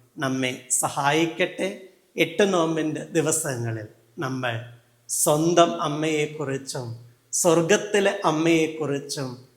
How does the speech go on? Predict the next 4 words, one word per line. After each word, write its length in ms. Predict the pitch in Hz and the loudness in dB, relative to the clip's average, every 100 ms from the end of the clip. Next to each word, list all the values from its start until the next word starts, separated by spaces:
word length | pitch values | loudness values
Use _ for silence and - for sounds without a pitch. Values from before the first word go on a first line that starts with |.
| _ 143 | _ -6
ധ്യാനിക്കാൻ 800 | 139 127 131 143 135 156 127 - 165 | -4 -4 -4 -6 -6 -8 -8 -8 -8
ഇടയായിത്തീരണം. 920 | 123 123 120 117 120 117 127 107 - - - _ _ _ _ _ | -4 -2 -2 -2 -2 -6 -12 -16 -20 -20 -20 _ _ _ _ _
സ്വർഗത്തിലെ 800 | - 190 180 202 220 220 220 233 - | 2 4 4 4 2 2 0 0 0
അമ്മ 480 | 165 160 151 123 | 0 2 0 -2